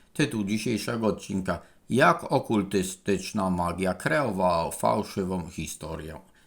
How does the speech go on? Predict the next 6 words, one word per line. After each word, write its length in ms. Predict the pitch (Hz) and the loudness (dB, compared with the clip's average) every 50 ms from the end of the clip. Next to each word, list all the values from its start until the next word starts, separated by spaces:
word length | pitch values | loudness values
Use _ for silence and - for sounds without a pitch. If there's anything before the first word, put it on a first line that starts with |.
| _ _ _ _ _ _ _ | _ _ _ _ _ _ _
świata. 640 | - - - - 127 131 127 113 - - 87 80 - - - _ _ _ _ _ _ _ _ _ _ _ _ _ _ _ _ _ _ _ _ _ _ _ _ - - - | -14 -10 -2 4 8 8 8 8 8 6 0 -2 -2 -4 -10 _ _ _ _ _ _ _ _ _ _ _ _ _ _ _ _ _ _ _ _ _ _ _ _ -20 -10 -6
A 120 | 80 85 78 | -6 -4 -4
więc 300 | 76 73 73 76 - - | -4 -6 -8 -10 -8 -6
zaczynamy 680 | 98 95 101 - - - 104 101 98 98 98 98 95 95 | -4 -4 -4 -4 -4 -4 -2 -2 -2 -2 -2 -2 -2 -2
za 140 | 92 90 | -2 -4
chwilę. 160 | 90 - - | -4 -6 -10